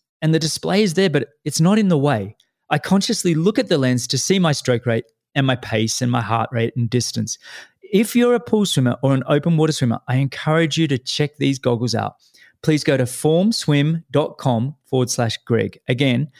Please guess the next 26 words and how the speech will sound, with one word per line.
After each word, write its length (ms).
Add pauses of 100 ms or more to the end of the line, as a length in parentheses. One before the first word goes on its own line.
(260)
that 120
is 140
formswim 800 (160)
dot 240
com 300 (220)
forward 280
slash 300
Greg 420
and 120
get 180
fifteen 600
dollars 340
off 300 (240)
the 80
Form 400
Smart 380
Swim 180
Goggles 360
at 120
checkout, 400 (280)
or 120
use 380
code 500 (320)
Greg 380
twenty 480
twenty-one 720